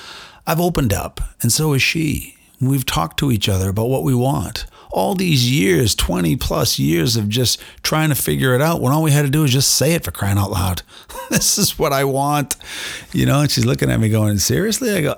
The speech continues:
"Absolutely. That's, that's what's gonna make me feel incredible, and that's what's gonna make me feel connected to you."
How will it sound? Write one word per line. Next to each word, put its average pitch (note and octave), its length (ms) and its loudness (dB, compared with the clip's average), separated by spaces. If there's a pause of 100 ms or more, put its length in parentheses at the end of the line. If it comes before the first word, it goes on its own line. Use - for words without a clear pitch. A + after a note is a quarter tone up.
(100)
"Absolutely. F3+ 680 0
That's, A#2+ 520 0
that's - 320 -2
what's - 160 -2
gonna - 180 -2
make D2 260 0
me D3 100 2
feel E2+ 360 0
incredible, G2+ 500 0
and G#2+ 100 2
that's B2 160 0
what's B2+ 120 -2
gonna A#2 160 0
make A#2 200 0
me A2 80 0
feel G#2+ 200 -2
connected F#2+ 500 -2
to E2+ 100 -4
you." C2 240 -6